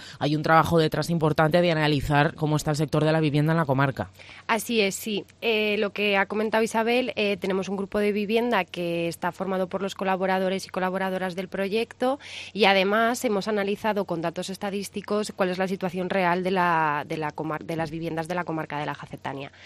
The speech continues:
Speaker 2: Entonces nos hemos dado cuenta que aproximadamente el setenta por ciento de las viviendas son para uso no principal, es decir, segundas residencias o incluso viviendas que se encuentran vacías todo el año,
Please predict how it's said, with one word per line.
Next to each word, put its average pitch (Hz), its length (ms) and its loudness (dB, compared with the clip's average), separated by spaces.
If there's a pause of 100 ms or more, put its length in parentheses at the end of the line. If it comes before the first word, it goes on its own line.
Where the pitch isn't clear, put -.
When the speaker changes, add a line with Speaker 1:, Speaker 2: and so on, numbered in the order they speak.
(300)
Speaker 2:
Entonces 208 440 -4
nos 202 140 -10
hemos 202 160 -6
dado 196 240 -4
cuenta 208 460 -2
que 202 260 0
aproximadamente 185 800 -2
el 175 100 -4
setenta 170 340 -4
por 180 160 -6
ciento 190 280 -2
de 185 120 0
las 185 120 0
viviendas 185 440 -2
son 180 140 -6
para 180 200 -4
uso 175 200 -8
no 170 100 -8
principal, 196 480 -4
es 180 80 -6
decir, 175 240 -6
segundas 165 400 -4
residencias 196 560 -2
o 214 80 -4
incluso 160 300 -10
viviendas 151 420 -8
que 160 140 -8
se 160 80 -8
encuentran 160 340 -6
vacías 160 360 -6
todo 165 180 -6
el 170 100 0
año, 240 240 4